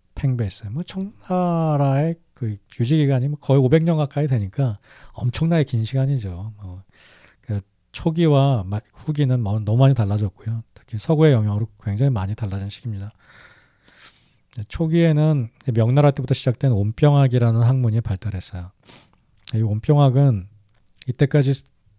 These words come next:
굉장히 많은 약들이 발견이 됐어요. 그 한나라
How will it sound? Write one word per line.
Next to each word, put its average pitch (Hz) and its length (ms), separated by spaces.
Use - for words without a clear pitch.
굉장히 127 280
많은 123 640
약들이 190 480
발견이 117 380
됐어요. 95 760
그 98 200
한나라 170 460